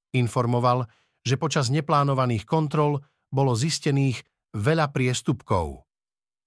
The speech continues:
Kontroly sa uskutočnili na základe sťažností veliteľov a príslušníkov armády.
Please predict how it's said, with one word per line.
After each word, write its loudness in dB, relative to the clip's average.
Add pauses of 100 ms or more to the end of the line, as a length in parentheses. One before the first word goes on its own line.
(120)
Kontroly 2
sa 0
uskutočnili -2
na 0
základe 0
sťažností -2
veliteľov 0
a -2
príslušníkov -2
armády. -4